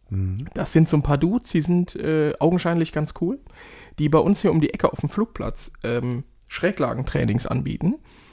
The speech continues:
Speaker 1: In Mendig.
Speaker 2: In Mendig auf dem Flugplatz, genau, wo der Manusakis auch seine Flugzeuge stehen hat.
Speaker 1: Erstens und wo f-, bis vor zwei Jahren noch Rock am Ring stattgefunden hat, ne?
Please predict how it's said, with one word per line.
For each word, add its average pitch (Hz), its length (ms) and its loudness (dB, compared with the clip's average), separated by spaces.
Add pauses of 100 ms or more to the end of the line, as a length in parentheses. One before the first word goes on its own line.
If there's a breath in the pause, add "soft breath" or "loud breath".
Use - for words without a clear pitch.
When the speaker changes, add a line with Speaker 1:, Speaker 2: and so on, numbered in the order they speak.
(220 loud breath)
Speaker 1:
In 95 180 4
Mendig. 98 520 2
Speaker 2:
In 156 140 6
Mendig 196 340 2
auf - 100 -4
dem 143 80 -8
Flugplatz, - 480 -4
genau, 139 280 -2
wo 160 80 -2
der 117 340 -4 (120)
Manusakis 139 640 0
auch - 100 -6
seine 107 260 -6
Flugzeuge - 440 -6
stehen - 260 -8
hat. - 180 -12 (360 soft breath)
Speaker 1:
Erstens 123 500 0
und 127 380 0
wo 110 280 4
f-, - 300 -10
bis 113 140 -2
vor 101 160 -2
zwei 98 200 0
Jahren 98 240 0
noch 95 200 -2
Rock 90 120 -6
am 92 140 0
Ring 90 180 0
stattgefunden 85 720 -10
hat, - 220 -12
ne? 117 140 -4